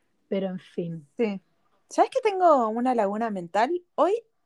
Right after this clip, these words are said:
Speaker 2: volví al psicólogo súper motivada. Yo estaba full anotando en mi agenda.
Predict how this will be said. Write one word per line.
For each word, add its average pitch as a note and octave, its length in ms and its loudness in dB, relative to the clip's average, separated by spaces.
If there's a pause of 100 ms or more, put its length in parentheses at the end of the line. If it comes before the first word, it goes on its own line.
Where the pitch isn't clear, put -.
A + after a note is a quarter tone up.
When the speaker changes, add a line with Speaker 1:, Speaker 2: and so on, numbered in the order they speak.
(120)
Speaker 2:
volví A3 380 0
al E4 120 0
psicólogo C4 580 -2
súper A#3+ 260 -6
motivada. G3 520 0
Yo G#3+ 160 -8
estaba G#3 240 0
full G#3 260 -6
anotando G3+ 440 -4
en G3+ 60 -6
mi F#3 80 -8
agenda. B3+ 480 2